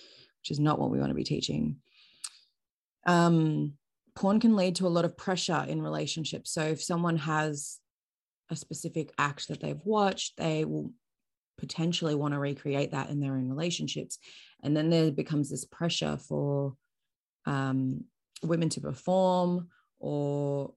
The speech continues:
for people to do things they're not necessarily comfortable with. And that can lead to a lot of stress on young people of like, "Am I ever gonna find love if I have to do all these things in order to get it?"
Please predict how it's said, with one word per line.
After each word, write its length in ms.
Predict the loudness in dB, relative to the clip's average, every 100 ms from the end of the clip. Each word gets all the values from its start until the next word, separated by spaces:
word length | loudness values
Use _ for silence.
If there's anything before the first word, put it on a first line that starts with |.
| -18
for 140 | -16
people 440 | -6 -4 -2 -4 -4
to 180 | -4
do 160 | -2 -2
things 240 | 0 -2
they're 100 | -2
not 260 | -2 -4 -6
necessarily 500 | -8 -6 -4 -2 -2
comfortable 460 | -2 -4 -4 -4 2
with. 320 | 6 6 4 -2 _ _ _ _ _ _ _ -6
And 560 | -2 0 0 0 0 -2 -8 _ _ _ _ _ _ _ _
that 320 | -4 -2 -2 -2
can 200 | -2 -2
lead 280 | -2 -4
to 120 | -6 -4
a 20 |
lot 240 | -2 -2
of 300 | -2 -2 -4 -10 -18 _
stress 640 | -12 -8 -4 -4 -4 -8 -6
on 160 | -2 0
young 220 | 0 0
people 420 | -2 -2 -2 -2
of 140 | -2
like, 420 | -2 -4 -4 -10 -20 _ _ -4
"Am 120 | -2
I 140 | 0
ever 260 | -2 -2 0
gonna 200 | 2 2
find 300 | 2 2 2
love 420 | 4 4 4 2
if 180 | -4 -2
I 100 | -2
have 260 | 0 -2 -6
to 100 | -6
do 240 | -4 -2
all 80 | -2
these 240 | -4 -6
things 480 | -6 -4 -2 -4 -6
in 100 | -6
order 200 | -4 -2
to 140 | -4 -4
get 180 | 0 2
it?" 240 | 2 0